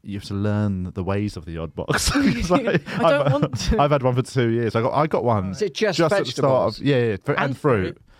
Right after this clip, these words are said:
Speaker 3: That's
Speaker 1: But
Speaker 3: good.
Speaker 1: start of covid is when I got it.
Speaker 2: Mm.
Speaker 3: Get down to Aldi,
Speaker 1: And
Speaker 3: man.
Speaker 1: then, um, now you kn-, you just know you get some weird shit.
Speaker 2: Mm.
Speaker 1: Like this week, I got a big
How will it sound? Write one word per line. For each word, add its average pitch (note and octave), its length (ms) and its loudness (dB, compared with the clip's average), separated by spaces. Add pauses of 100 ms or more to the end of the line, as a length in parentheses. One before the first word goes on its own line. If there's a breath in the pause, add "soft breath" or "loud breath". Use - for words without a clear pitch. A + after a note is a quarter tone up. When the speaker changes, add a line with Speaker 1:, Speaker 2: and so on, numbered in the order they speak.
(120)
Speaker 3:
That's F3 160 -18
Speaker 1:
But - 180 -2
Speaker 3:
good. C3+ 80 -16
Speaker 1:
start C#3 260 0
of A#2+ 40 -8
covid B2+ 320 2
is F#2+ 80 -6
when F#2+ 100 -2
I F#2 100 -2
got G2+ 200 -2
it. D2+ 240 -4
Speaker 2:
Mm. E3+ 200 -10
Speaker 3:
Get D#3 120 -10
down B2 180 -6
to A#2 100 -4
Aldi, C#3+ 200 -8
Speaker 1:
And G2 200 -4
Speaker 3:
man. G#2 180 0
Speaker 1:
then, F#2+ 100 0
um, F2+ 220 -4
now G#2+ 280 0
you G#2 180 -4
kn-, - 120 -8
you A2+ 120 -4
just A2+ 160 -10
know A#2 260 2
you G2 160 -2
get A#2 180 -6
some G2+ 180 -8
weird A2 280 -4
shit. - 440 -10
Speaker 2:
Mm. F3+ 180 -8
Speaker 1:
Like A2 240 -4
this B2 240 -4
week, A2 360 -4
I G#2 100 -6
got G2+ 220 -2
a G2+ 60 -10
big A2+ 300 -6